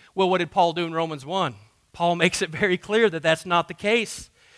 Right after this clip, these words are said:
Because to the Gentile, God revealed himself to every man. He's revealed something of who he is, that he exists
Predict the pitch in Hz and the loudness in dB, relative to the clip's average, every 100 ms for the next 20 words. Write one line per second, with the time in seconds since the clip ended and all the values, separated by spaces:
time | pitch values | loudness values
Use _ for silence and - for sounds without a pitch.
0 | - - - 190 190 226 185 165 226 262 | -20 -18 -6 2 2 2 -2 0 0 0
1 | 220 196 196 160 180 208 190 185 151 202 | 6 8 6 6 8 8 8 0 2 0
2 | 269 285 190 196 185 - 180 190 202 - | 2 0 -2 -4 -4 0 2 2 0 -8
3 | - - 214 214 233 262 262 254 269 254 | -20 -6 -4 -2 4 4 4 0 0 0
4 | 233 233 226 196 151 123 107 _ _ _ | 2 2 2 2 2 -2 -12 _ _ _
5 | - 233 180 214 175 233 220 165 - 254 | -4 -2 0 -2 0 4 2 2 -2 2
6 | 285 277 190 160 160 165 143 208 214 196 | 2 0 0 0 2 0 0 -6 -4 0
7 | 190 165 110 - - - _ _ _ _ | 0 0 -4 -12 -18 -20 _ _ _ _
8 | 202 160 226 214 160 147 160 240 262 - | 0 0 0 0 -2 -6 4 6 6 4
9 | - | -6